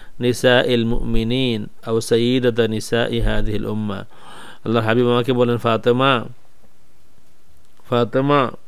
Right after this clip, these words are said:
তুমি কি সন্তুষ্ট নও যে তুমি মুমিন, সমস্ত মুমিন মহিলাদের সাইয়্যিদা হবে, মাস্টার হবে?"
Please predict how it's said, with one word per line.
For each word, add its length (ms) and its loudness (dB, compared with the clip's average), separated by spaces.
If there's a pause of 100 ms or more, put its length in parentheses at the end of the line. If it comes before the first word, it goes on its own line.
(540)
তুমি 180 0
কি 120 0
সন্তুষ্ট 600 0
নও 400 2 (600)
যে 140 2
তুমি 560 2 (200)
মুমিন, 520 2
সমস্ত 500 0
মুমিন 440 4
মহিলাদের 640 4
সাইয়্যিদা 540 0
হবে, 360 4
মাস্টার 480 -2
হবে?" 380 2